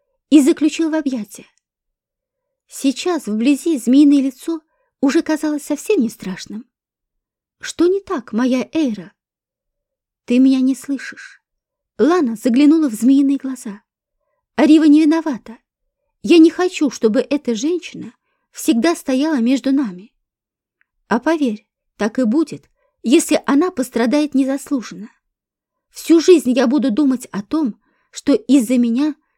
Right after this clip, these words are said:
наказали невиновного. Прошу, прислушайся к моим словам". Аматей очень злился на свою помощницу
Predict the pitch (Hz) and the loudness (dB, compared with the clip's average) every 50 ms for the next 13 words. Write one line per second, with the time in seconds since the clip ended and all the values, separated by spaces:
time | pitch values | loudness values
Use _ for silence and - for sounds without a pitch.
0 | _ _ 196 - 220 - 294 233 302 294 285 285 277 269 285 269 285 285 294 254 | _ _ -4 -2 0 0 0 2 2 2 2 4 4 4 4 2 2 2 0 0
1 | 202 185 190 165 185 160 - _ _ _ _ _ _ _ _ _ _ _ _ _ | -2 -6 -10 -14 -16 -18 -20 _ _ _ _ _ _ _ _ _ _ _ _ _
2 | _ _ _ - 247 269 - - - 311 277 - - _ _ _ _ _ _ _ | _ _ _ -4 -4 -2 -4 -4 -6 -6 -6 -6 -8 _ _ _ _ _ _ _
3 | _ - 185 196 - - - 180 - - 220 - - - - 214 202 208 196 190 | _ -2 0 0 2 0 0 -2 -2 -6 -10 -12 -12 -10 -8 -8 -6 -6 -8 -10
4 | - - 202 196 190 180 220 247 _ _ _ _ _ _ _ _ _ _ _ _ | -12 -12 -12 -12 -12 -16 -18 -20 _ _ _ _ _ _ _ _ _ _ _ _
5 | _ _ _ _ _ _ _ _ _ _ _ _ _ _ _ _ _ _ _ _ | _ _ _ _ _ _ _ _ _ _ _ _ _ _ _ _ _ _ _ _
6 | _ _ - 220 240 277 320 - - - 320 311 - - - 277 302 294 - 302 | _ _ 0 4 4 6 6 4 2 2 0 0 0 0 0 -2 -2 0 0 0
7 | 302 277 - 269 277 359 349 - - - 180 196 208 208 - - 240 240 233 - | 0 0 0 0 0 0 0 0 -4 -6 -6 -6 -6 -6 -4 -4 -4 -4 -4 -6
8 | 262 262 269 285 262 - - - 196 - - - 240 247 | -4 -4 -4 -4 -6 -8 -14 -18 -20 -20 -20 -20 -20 -20